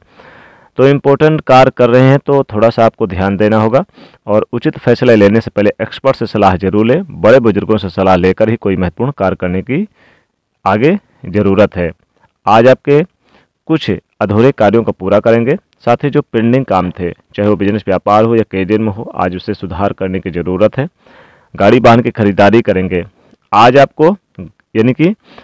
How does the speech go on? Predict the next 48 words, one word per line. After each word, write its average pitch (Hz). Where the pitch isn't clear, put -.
बड़े 110
भाई 107
बहनों 104
का 107
सहयोग 98
प्राप्त 113
होगा, 117
मान 101
सम्मान 101
की 98
प्राप्ति 90
होगी, 107
लेकिन 117
आज 98
आपको 110
समाज 101
में 113
मान 95
सम्मान 101
मिलने 101
से -
पहले 87
कुछ -
बेहतरीन 113
कार्य 92
करने 98
की 101
ज़रूरत 92
है। 139
आज 104
आप 120
सामाजिक 107
स्तर 117
पर -
आज 98
आपका 104
बोलबाला 90
रहेगा। 110
जो 113
अवैध 131
जातक 110
है 87
उनके 110
विवाह 98
के 95
रिश्ते 92
तय 101
होंगे 104